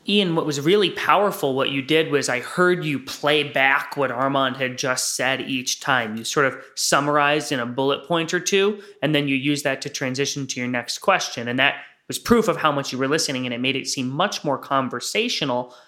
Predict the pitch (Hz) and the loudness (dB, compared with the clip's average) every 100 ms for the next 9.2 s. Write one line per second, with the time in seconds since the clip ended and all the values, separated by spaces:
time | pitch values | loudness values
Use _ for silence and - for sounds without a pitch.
0 | _ _ - 196 196 214 330 427 359 202 | _ _ 0 4 4 4 2 2 0 0
1 | - 220 208 185 175 165 - 202 156 147 | 2 2 2 -2 -4 0 2 2 2 0
2 | 131 127 127 - 123 123 120 151 156 156 | 0 -2 -4 -8 -4 -2 -2 -4 -2 0
3 | 220 269 339 302 185 233 165 165 156 214 | 0 0 0 0 0 0 0 -2 0 2
4 | 202 - 147 131 131 123 123 123 135 131 | 2 4 2 2 -4 -4 -2 -2 0 0
5 | 131 - 139 143 - 123 127 131 156 156 | -2 0 2 0 -2 -2 -2 2 2 2
6 | - - - 196 160 220 277 359 311 247 | -6 -20 -4 0 2 4 4 2 2 2
7 | 165 175 - 220 214 180 147 135 147 139 | 0 -2 0 2 2 2 0 0 0 0
8 | 127 139 151 - - - - - - 156 | -2 0 2 2 -2 -4 -2 -2 0 0
9 | 135 - | 0 -6